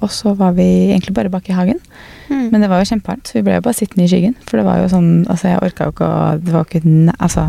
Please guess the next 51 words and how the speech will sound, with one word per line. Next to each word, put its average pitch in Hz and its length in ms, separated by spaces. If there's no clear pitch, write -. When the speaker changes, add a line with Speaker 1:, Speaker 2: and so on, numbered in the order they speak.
Speaker 1:
være 170 280
ute 165 100
i - 20
sola, 165 240
var 180 160
jo, 151 80
det 160 140
stekte - 320
jo - 80
bare. - 160
Speaker 2:
Mm. 226 300
Speaker 1:
Så - 280
vi 277 140
gjorde 240 180
egentlig 190 280
ikke 240 120
sånn 175 140
veldig 160 260
mye, 175 220
bare 285 100
spilte - 240
paddle, 196 320
for - 160
der 226 140
inne 196 100
var 196 80
det 185 140
litt - 100
kjølig. 202 220
Så - 200
Speaker 2:
Ja, 392 180
høres 226 260
ut 208 140
som 208 140
dere 202 100
har 202 80
gjort - 160
masse, - 180
jo. 349 140
Speaker 1:
Ja, 247 200
men 185 160
det 180 80
skulle 160 220
jo 180 40
hel-, 196 220
aller 143 240
helst 143 160
vært 151 160
ute 156 80
og 147 80
bade. 147 140